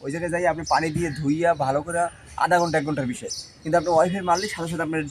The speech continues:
গ্লাস সাদা হয়ে যাবে। তাহলে আপনি কী করবেন? তাহলে আপনি অ্যাক্সিডেন্ট হয়ে যাবেন।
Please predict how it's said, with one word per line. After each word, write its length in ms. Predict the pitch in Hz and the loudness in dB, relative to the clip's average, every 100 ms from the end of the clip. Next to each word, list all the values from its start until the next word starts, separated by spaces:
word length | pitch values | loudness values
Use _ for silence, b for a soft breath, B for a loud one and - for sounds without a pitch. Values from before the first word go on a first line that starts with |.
| 147 143 | -6 -4
গ্লাস 200 | 135 147 - | 0 0 0
সাদা 160 | 131 143 | -4 0
হয়ে 140 | 151 | 0
যাবে। 120 | 127 | 0
তাহলে 160 | 143 147 | 0 0
আপনি 140 | 156 | -2
কী 160 | 160 170 | -8 -4
করবেন? 400 | 185 143 123 120 | -4 -4 -8 -4
তাহলে 180 | 156 156 | -2 0
আপনি 120 | 165 | -2
অ্যাক্সিডেন্ট 420 | 160 - 175 165 | -2 -2 -2 0
হয়ে 100 | 156 | -2
যাবেন। 140 | 151 | -2